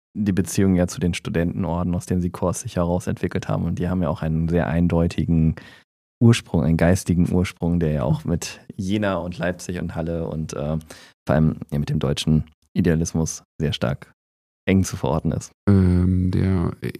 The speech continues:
Speaker 2: der im Grunde ein Stück dieses deutschen Idealismus ist, ein genuines Stück daraus ist. Und die, ähm, die Weimarer Personengesellschaft ist eine relativ kleine Gruppe, die ein, ein immenses, ein immenses dichtes Kulturschaffen,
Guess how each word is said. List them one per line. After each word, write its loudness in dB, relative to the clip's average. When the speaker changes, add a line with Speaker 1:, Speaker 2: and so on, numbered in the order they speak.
Speaker 2:
der 2
im 8
Grunde 6
ein 4
Stück 2
dieses 0
deutschen 0
Idealismus 0
ist, 2
ein 6
genuines 6
Stück 0
daraus 0
ist. 2
Und -2
die, -2
ähm, -4
die 8
Weimarer 6
Personengesellschaft 4
ist -2
eine 4
relativ 4
kleine 4
Gruppe, 2
die -2
ein, -2
ein 2
immenses, 4
ein -2
immenses 2
dichtes 2
Kulturschaffen, 0